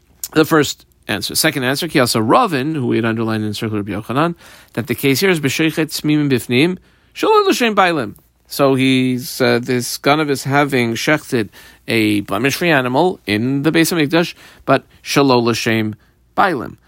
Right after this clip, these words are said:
in which case it is a Shechita Re'uya, because we know every korban that's shechted, even if it's, uh, not gonna count for the rightful owner, um, if it's shechted and properly shechted,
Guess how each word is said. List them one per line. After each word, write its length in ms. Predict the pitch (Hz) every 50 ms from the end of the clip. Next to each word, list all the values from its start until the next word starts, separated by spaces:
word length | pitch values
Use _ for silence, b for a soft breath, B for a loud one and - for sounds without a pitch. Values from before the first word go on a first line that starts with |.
| _ _ _ -
in 80 | 127
which 200 | 127 123 - - -
case 320 | 101 104 127 135 - - -
it 120 | 139 127
is 280 | 123 160 202 208 175 -
a 220 | - 110 127 131
Shechita 580 | 117 - - - - 147 147 143 - - 135 123
Re'uya, 580 | 120 120 127 190 214 202 165 117 92 69 - - b b b b b b _
because 260 | - 107 139 131 113
we 120 | 127 143 151
know 120 | 143 139
every 260 | 143 196 233 247 226
korban 280 | - - 147 120 - 120
that's 140 | 120 113 -
shechted, 460 | - 110 107 - - 147 160 165 - b b b b b _ -
even 280 | 151 156 147 147 143
if 140 | 139 131 127
it's, 420 | 127 120 113 - - - - - -
uh, 260 | - 110 117 117 107 107 - _ _ _ _ _ _ _ _ _ _ _ _ _ _ _ -
not 160 | 143 143 -
gonna 180 | - 135 123 104
count 400 | - - 143 147 143 127 113 113
for 220 | - - - 127
the 340 | 117 117 120 120 117 113 113 B B B B B -
rightful 360 | 131 127 120 - - 120 127
owner, 460 | 160 214 226 190 147 123 143 165 165 b b b b b b b _
um, 420 | - 127 127 123 123 123 120 - _ _ _ _ -
if 160 | 160 143 143
it's 320 | 143 - - - - -
shechted 420 | - - - 135 131 - - 143 131
and 80 | 123
properly 260 | 131 127 123 - 127
shechted, 440 | 123 - 190 190 180 - 147 139 -